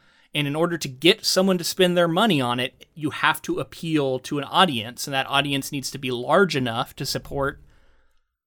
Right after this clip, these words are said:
what you're putting behind it, right? And in order to actually make enough money for it to, to pay out. And, and when you start talking about movies, those money amounts get really, really big, really easily. Um, and, y-,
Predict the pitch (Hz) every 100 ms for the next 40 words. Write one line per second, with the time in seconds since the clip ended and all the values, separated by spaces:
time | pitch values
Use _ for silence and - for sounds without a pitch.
0 | _ 139 139 139 131 135 135 127 180 202
1 | 104 104 117 123 151 117 120 117 123 131
2 | 120 - 120 - 139 131 127 123 123 131
3 | 120 139 131 131 127 127 117 123 - 135
4 | 117 110 - 139 139 156 110 135 135 139
5 | 160 151 143 160 - 147 165 175 175 196
6 | 240 139 131 - - _ _ _ _ -
7 | 156 143 135 156 220 160 135 135 - 139
8 | 135 139 147 151 151 143 156 160 147 165
9 | 175 113 - _ _ - 143 151 143 170
10 | 185 123 - - - - - - 127 127
11 | 117 120 - - - - 131 127 123 127
12 | - - - _ - - - - -